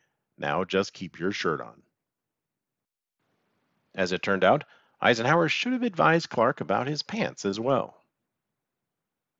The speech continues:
Clark's boredom ended when he received a red-hot communication from the French High Command in North Africa, asking for a senior general officer to meet secretly with French officials to enlist their support for the invasion,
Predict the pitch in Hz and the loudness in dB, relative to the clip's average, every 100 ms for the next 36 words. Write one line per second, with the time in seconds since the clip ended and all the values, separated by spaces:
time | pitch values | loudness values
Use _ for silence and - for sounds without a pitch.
0 | _ _ 196 233 - 208 220 202 139 156 | _ _ 4 4 6 6 8 6 6 6
1 | 120 107 147 170 151 135 147 95 82 98 | 4 4 0 0 -2 -4 0 0 4 2
2 | 120 123 143 - 123 147 - 92 - 87 | 2 0 -2 -2 -4 -4 -2 -2 -2 -6
3 | 85 87 78 104 110 104 117 - 113 117 | -6 -6 -4 -6 -4 -2 -2 -2 0 2
4 | 117 113 123 123 135 - - 55 - _ | 2 2 -2 0 -2 -2 -8 -10 -14 _
5 | _ _ 90 98 123 120 156 160 - 151 | _ _ -2 0 -2 -4 -2 -2 -4 -6
6 | 156 160 120 120 131 120 107 104 95 110 | -2 -2 4 6 8 8 6 4 -6 -4
7 | 95 95 - - 143 165 147 151 143 147 | -4 -4 -4 -6 -6 -6 -6 -6 -6 -6
8 | 143 139 - 147 90 71 - _ _ - | -6 -8 -6 -6 -6 -8 -12 _ _ -2
9 | 127 110 110 - 135 131 143 - 104 101 | 4 6 4 2 -2 -2 -6 -2 0 0
10 | - 101 101 92 123 87 53 | -4 -2 -2 2 2 2 -8